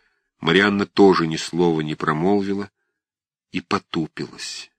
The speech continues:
Она почувствовала, что он ей не сказал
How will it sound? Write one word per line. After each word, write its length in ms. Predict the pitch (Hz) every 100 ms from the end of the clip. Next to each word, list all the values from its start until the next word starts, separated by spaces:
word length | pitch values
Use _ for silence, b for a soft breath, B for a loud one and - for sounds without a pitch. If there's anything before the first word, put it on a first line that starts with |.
| _ _ _ _ _ _ -
Она 180 | 82
почувствовала, 720 | 85 85 - 113 - - 95 95
что 280 | - 87 85
он 100 | 90
ей 220 | 87 92
не 120 | 87
сказал 600 | - - 87 92 90 87